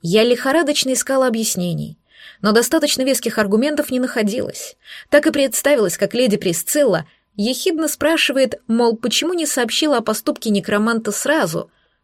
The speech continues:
а МакМюррей вкратчиво предлагает показать брачный узор.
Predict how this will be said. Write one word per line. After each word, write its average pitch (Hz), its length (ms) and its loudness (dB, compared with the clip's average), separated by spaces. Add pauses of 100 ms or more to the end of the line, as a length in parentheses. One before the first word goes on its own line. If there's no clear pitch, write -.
(100)
а 202 100 2
МакМюррей 202 720 0 (180)
вкратчиво 349 600 0
предлагает 214 580 2
показать 196 500 0
брачный 190 480 0
узор. 196 440 -2